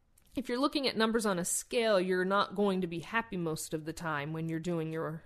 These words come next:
your, if you're doing intense workouts, because the number may not change drastically and dramatically the way that you want it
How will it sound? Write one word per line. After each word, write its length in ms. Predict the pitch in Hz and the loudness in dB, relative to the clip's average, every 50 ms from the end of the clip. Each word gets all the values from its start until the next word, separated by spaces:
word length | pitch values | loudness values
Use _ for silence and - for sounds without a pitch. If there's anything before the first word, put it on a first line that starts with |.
| - - - - | -16 -18 -12 -6
your, 340 | 175 175 143 98 - - - - | -4 -2 -2 -2 -4 -8 -10 -10
if 160 | - - - | -8 -6 -4
you're 80 | 202 | -4
doing 400 | 180 151 202 214 214 190 175 165 | 0 4 6 6 6 6 4 2
intense 440 | 156 147 175 - 208 190 - - - - | 0 -2 -2 -2 -2 -2 -2 -2 -2 -2
workouts, 600 | 180 196 - - 127 80 - - - - - - - - - - - - - - | -2 -2 0 -2 -2 -4 -4 -6 -10 -12 -12 -12 -14 -18 -20 -20 -20 -18 -12 0
because 240 | 214 233 208 202 | 2 2 2 4
the 120 | 190 202 208 | 4 2 4
number 640 | 208 208 254 285 233 190 170 165 165 170 180 - - - 175 | 4 4 4 4 4 6 6 6 6 4 2 -2 -8 -8 -4
may 300 | 180 180 196 214 240 233 | -2 2 2 4 4 4
not 280 | 208 180 165 - - | 4 4 2 2 -2
change 640 | - - 220 214 208 151 92 101 147 190 - - - | -4 -4 -2 -2 -2 -2 -4 -4 -6 -6 -8 -8 -4
drastically 840 | - 180 175 180 180 - - 170 165 - 170 170 - 151 180 165 - - - _ - | -2 0 0 0 -2 -4 -8 -8 -8 -8 -6 -4 -4 -4 -4 -6 -8 -14 -18 _ -6
and 140 | 170 170 160 | -4 -2 0
dramatically 580 | 165 170 175 185 214 214 185 - - 175 160 | 0 2 4 4 4 4 2 0 -2 -2 -2
the 140 | 160 165 160 | 0 0 2
way 140 | 160 160 156 | 2 2 2
that 140 | 160 - - | 0 -2 -2
you 100 | 170 170 | -4 -4
want 320 | 170 190 233 311 339 233 | -2 0 0 0 0 -2
it 260 | 143 131 196 - - | -2 -4 -6 -8 -10